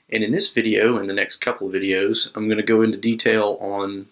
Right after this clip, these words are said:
some parts of the story that I've mentioned in other videos, but never really gone into detail. And that's the Old Forest,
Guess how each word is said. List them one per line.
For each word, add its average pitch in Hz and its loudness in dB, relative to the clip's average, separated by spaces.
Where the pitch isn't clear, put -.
some - -6
parts - 0
of 107 -2
the 98 -2
story 117 4
that 101 0
I've 101 -2
mentioned 113 0
in 101 -2
other 107 0
videos, 104 2
but - -6
never 110 0
really 104 0
gone 110 2
into 95 -4
detail. - -2
And 110 -6
that's 110 0
the - -6
Old 131 4
Forest, 127 2